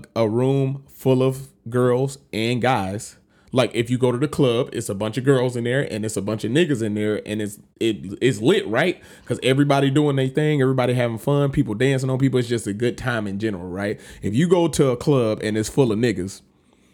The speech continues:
what you expect to see? A bunch of niggas dancing on the wall by themselves. If you go to a club and it's full of females, what you expect to see? A bunch of girls dancing on each other,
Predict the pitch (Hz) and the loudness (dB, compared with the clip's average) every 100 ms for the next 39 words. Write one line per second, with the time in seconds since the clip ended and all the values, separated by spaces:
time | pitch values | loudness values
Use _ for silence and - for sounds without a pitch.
0 | _ - 139 139 117 - 113 107 117 95 | _ 2 2 4 0 2 0 0 -2 -2
1 | 98 107 107 117 110 104 107 113 113 120 | -2 -2 -2 -2 -2 -2 -2 0 0 0
2 | 123 127 131 120 110 113 135 165 85 - | 2 2 2 2 0 -2 0 -2 -2 -12
3 | - - - 101 104 110 104 - 131 113 | -20 -20 -12 -4 0 2 0 2 2 2
4 | 107 - 123 104 143 185 139 113 143 - | -2 -2 0 2 2 2 2 0 -2 -2
5 | 110 107 104 - 104 98 117 95 - - | -2 0 -2 0 -2 -2 -4 -4 -6 -16
6 | - 101 110 120 113 131 123 110 104 117 | -8 -4 -2 0 2 2 2 -4 -4 -2
7 | 120 131 120 113 101 151 87 101 | 0 0 0 -2 0 0 0 -10